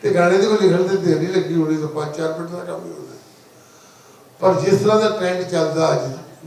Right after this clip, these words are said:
ਯੁੱਗ ਚ, ਖਾਸ ਕਰ ਪੰਜਾਬੀ ਗੀਤ ਔਰ ਸੰਗੀਤ ਰੁਲਿਆ ਹੋਇਆ, ਕੁਝ ਉਲਝ ਪਿਆ ਹੋਇਆ ਸੀ।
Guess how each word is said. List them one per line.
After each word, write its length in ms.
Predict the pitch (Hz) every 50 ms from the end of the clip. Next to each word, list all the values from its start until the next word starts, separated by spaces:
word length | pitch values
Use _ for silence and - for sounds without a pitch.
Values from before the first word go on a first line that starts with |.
| 139
ਯੁੱਗ 180 | 131 151 - -
ਚ, 100 | - - - - - - - - _ _ - - - - - - - - -
ਖਾਸ 400 | - - - - - - - 202
ਕਰ 120 | 202 196
ਪੰਜਾਬੀ 540 | - 160 165 165 165 160 160 160 160 - -
ਗੀਤ 600 | - - 135 147 165 175 180 185 180 - - 123 - - - - - - - - - - - - - - -
ਔਰ 120 | - - 127
ਸੰਗੀਤ 640 | 123 123 139 165 160 147 156 175 185 190 185 190 185
ਰੁਲਿਆ 380 | 170 160 160 165 170 170 160
ਹੋਇਆ, 380 | 135 123 139 131 131 120 - - - - - - - - - - _ _ _ _ _ - - _ _ - - _ _ _ _ _ _ _ _ - -
ਕੁਝ 160 | 165 165 165
ਉਲਝ 360 | 160 156 165 185 185 - -
ਪਿਆ 180 | 175 175 165 -
ਹੋਇਆ 280 | - - - - -
ਸੀ। 100 | - -